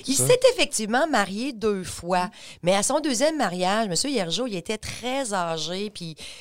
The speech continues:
Speaker 2: euh, Marie-Louise Boucher, elle était dans la quaran-, fin quarantaine. Ils avaient un, un assez gros écart d'âge. Euh, ils ont pas été mariés si longtemps parce que je crois qu'il est décédé à peu, peut-être dix ans plus tard. Donc, c'est, et il, il n'a pas eu,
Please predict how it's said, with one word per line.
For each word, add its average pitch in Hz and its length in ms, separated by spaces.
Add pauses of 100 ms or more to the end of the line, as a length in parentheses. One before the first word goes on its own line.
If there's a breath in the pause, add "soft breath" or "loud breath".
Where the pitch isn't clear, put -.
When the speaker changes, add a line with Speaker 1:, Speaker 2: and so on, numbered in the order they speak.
(260 loud breath)
Speaker 2:
euh, 120 460
Marie-Louise 202 720
Boucher, 233 580
elle 196 160
était 208 240
dans 214 160
la 185 140
quaran-, 196 460
fin 254 200
quarantaine. 190 840 (260 loud breath)
Ils 202 60
avaient 220 320 (180)
un, 196 400
un 214 40
assez 302 240
gros 262 180
écart 208 340
d'âge. 185 480 (460 loud breath)
Euh, 185 320
ils 175 140
ont 185 60
pas 233 120
été 247 160
mariés 196 260
si - 220
longtemps 196 400
parce 214 180
que 196 320
je 180 160
crois 202 200
qu'il 214 100
est 202 40
décédé 180 440
à 214 60
peu, 185 100
peut-être 202 640
dix 180 280
ans 190 140
plus - 120
tard. 175 260
Donc, 175 160
c'est, 180 200 (540 loud breath)
et 247 60
il, 233 400
il 220 80
n'a 233 120
pas 254 140
eu, 254 240